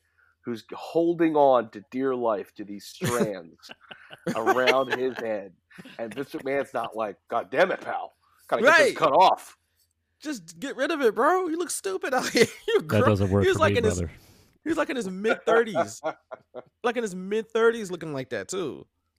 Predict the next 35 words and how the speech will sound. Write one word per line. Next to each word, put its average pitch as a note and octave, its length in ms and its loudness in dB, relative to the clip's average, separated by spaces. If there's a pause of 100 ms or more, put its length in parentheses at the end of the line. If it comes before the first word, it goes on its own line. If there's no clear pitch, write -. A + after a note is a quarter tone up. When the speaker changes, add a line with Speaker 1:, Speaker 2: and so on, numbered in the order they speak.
(120)
Speaker 2:
Like, F#3+ 140 -4
in E3+ 200 -6
nineteen A#3 280 -4
eighty-five, A#3 600 2
he F3+ 80 -8
was F3 80 -6
probably, F3 200 -2
what, - 180 -4
thirty-three, D3+ 500 -6
thirty-four, D#3+ 560 -6
something C3 160 -10
like F3+ 140 -8
that, E3+ 140 -6
whatever F3 260 -2
it E3 60 -6
was. F#3+ 320 -2 (1040)
For, G#3+ 220 2 (120)
before A3 240 -2
the A#3 60 0
first A#3+ 220 -4
WrestleMania, A#3+ 440 -4
and F3 80 0
he A3 100 0
looked G#3+ 220 -4
like G#3+ 220 0
that. B2+ 240 -4 (140)
<laughs> - 160 -20
It's G3+ 240 -4
like, - 180 -4 (400)
bro, A#2 400 -2 (100)
brother, D3 440 2 (200)
get E3 140 -4
it F3+ 80 -6
together, D#3+ 400 -4
brother. A2 420 -8